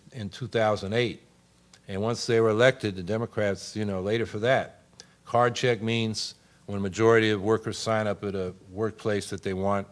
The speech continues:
a union to represent them in bargaining, uh, it, they are recognized. Majority get, that's the bargaining unit. And then if the p-, employer doesn't, uh, bargain in good faith, the,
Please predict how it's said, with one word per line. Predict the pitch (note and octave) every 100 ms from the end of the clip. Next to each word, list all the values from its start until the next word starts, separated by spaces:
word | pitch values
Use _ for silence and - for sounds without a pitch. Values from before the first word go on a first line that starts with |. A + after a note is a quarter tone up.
| _
a | F#2
union | F#2+ G#2 G2+ F#2+
to |
represent | F#2 G2 - F2 G2
them | G2 G2+
in | F#2
bargaining, | E2 G#2+ A2+ G2+ G2 F#2 F#2+ _ - - - _ -
uh, | G#2 F#2+ F#2+ G2
it, | A2+ G#2+ - -
they | - A2
are | G#2
recognized. | A2 B2+ B2+ G2+ F#2 E2 D2 - - - -
Majority | F2 F2 G#2+ A2 G#2+
get, | G2 G#2 E2+
that's | - G#2 -
the | G2
bargaining | G#2+ A2+ G#2 F#2
unit. | F2 D#2+ G2+
And | G#2
then | G#2+
if | G#2+ G2
the | -
p-, | - C#3 -
employer | A2+ F#2 C3+ B2+ A#2
doesn't, | A2 G2+ G#2 F#2 _ _ - _ -
uh, | G2+ F#2 F2+ D#2+ _ _ _ _ _ _ -
bargain | F#2 A2+ A2 A2
in | G2
good | G#2 F2+
faith, | - B2+ A#2 - -
the, | G2 F2+